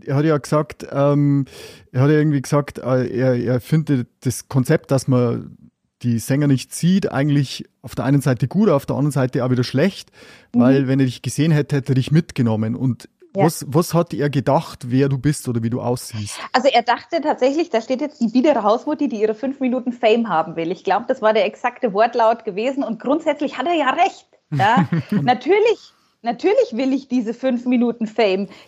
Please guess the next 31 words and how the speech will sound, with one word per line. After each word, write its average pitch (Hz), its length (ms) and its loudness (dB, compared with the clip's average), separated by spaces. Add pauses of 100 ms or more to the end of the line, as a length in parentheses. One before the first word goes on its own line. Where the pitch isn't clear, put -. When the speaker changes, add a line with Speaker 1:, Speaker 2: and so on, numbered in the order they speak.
Speaker 2:
Die 220 140 2
will 294 180 2
jeder, 277 360 2
der 160 200 0
dort 156 220 -2
ist. 156 320 -10 (260)
Speaker 1:
Ich 147 120 -2
Speaker 2:
Da 240 120 4
geht 233 420 -2 (260)
Speaker 1:
ich, 160 100 -2
Speaker 2:
das 277 100 0
Speaker 1:
ich 175 160 -4
muss, 180 240 2
ich 110 160 -8
muss 175 280 -2 (120)
trotzdem 170 380 0
nochmal 165 220 2
dazwischen 180 420 -2
gehen, 156 360 0
weil 147 300 0 (100)
ich, 147 220 -8
ich - 140 -8
muss 165 220 0
das 151 100 -8
einfach 151 320 0 (140)
<laughs> 165 160 -10
im 165 160 2
Original 156 600 2
wiederholen. 151 600 2 (680)
Der, 151 160 2
der, 156 360 -2